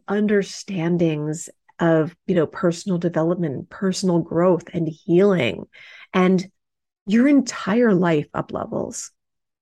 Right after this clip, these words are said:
There is nothing that is untouched by the kind of work that you're capable of and the kind of results you get when you come from that place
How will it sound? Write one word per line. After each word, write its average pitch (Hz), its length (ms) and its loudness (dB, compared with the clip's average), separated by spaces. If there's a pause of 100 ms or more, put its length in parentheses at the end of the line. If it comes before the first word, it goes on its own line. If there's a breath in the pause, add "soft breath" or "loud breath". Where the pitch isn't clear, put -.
(140)
There 202 200 6
is 202 240 4 (160)
nothing 185 840 2 (240)
that 185 100 2
is 180 220 4
untouched - 840 -2 (400)
by 175 120 2
the 180 80 2
kind 185 340 -2
of 165 80 -4
work 165 480 -4 (300)
that 175 160 -4
you're 165 100 0
capable 196 580 0
of 240 380 0
and 185 100 -2
the 160 60 -2
kind 190 300 -2
of 190 100 0
results 165 580 -2 (120)
you 165 320 -2
get 170 500 -2 (640)
when 190 180 4
you 180 120 4
come 208 420 0
from 180 140 0
that 160 200 -2
place 156 460 -2